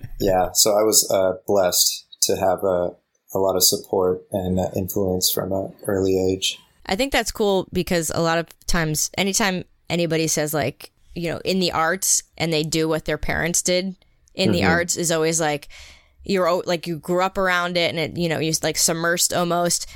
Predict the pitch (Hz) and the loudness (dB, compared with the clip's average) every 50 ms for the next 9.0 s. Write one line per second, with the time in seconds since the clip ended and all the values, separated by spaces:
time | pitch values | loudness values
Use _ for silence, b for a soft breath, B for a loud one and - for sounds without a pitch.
0 | B B - 180 170 - 180 175 160 170 156 156 - 196 180 - - 165 165 160 | B B -4 -4 -2 0 -2 -2 0 -2 -4 -2 -2 -2 -2 0 0 -2 0 0
1 | 170 165 160 151 147 151 151 b b b b b b b - 175 165 165 165 160 | 0 0 0 0 0 -2 -4 b b b b b b b -4 -4 -2 -2 -4 -6
2 | - 185 185 175 160 151 156 - - 170 170 165 165 165 170 175 170 170 - - | -4 -2 0 0 0 0 -2 -4 -4 -6 -2 0 0 0 0 0 -2 -4 -4 -4
3 | 170 160 175 180 190 208 208 208 196 185 175 165 170 180 - 175 160 151 147 151 | -4 -2 -2 0 0 0 0 0 0 0 0 0 -2 0 0 -2 -2 -2 -2 -2
4 | 151 - - - - 170 165 165 - - 165 - 165 156 160 - - - - 95 | -4 -4 -6 -6 -4 -2 -2 -2 -2 -4 -4 -2 -2 -2 -2 -4 -6 -8 -8 -6
5 | - 156 - - B B B B B B B B - 202 190 - - - 302 294 | -6 -6 -8 -12 B B B B B B B B -2 0 2 2 2 2 4 4
6 | 262 226 196 185 185 - - 196 - - 190 180 - - - _ - 196 185 175 | 4 4 2 2 0 -4 -6 -6 -4 -2 -2 -2 -2 -4 -8 _ -4 -2 0 0
7 | 160 160 - 147 175 180 - - 190 190 185 180 - 185 175 170 160 - 165 180 | 0 0 0 0 -2 -2 -2 0 0 0 0 0 0 0 0 -2 -2 -2 -2 -4
8 | - - - 196 - - - - 190 180 202 - - 175 151 151 143 135 165 170 | -4 -2 -4 -4 -4 -4 -2 0 0 0 0 -2 -2 -2 0 0 0 0 0 0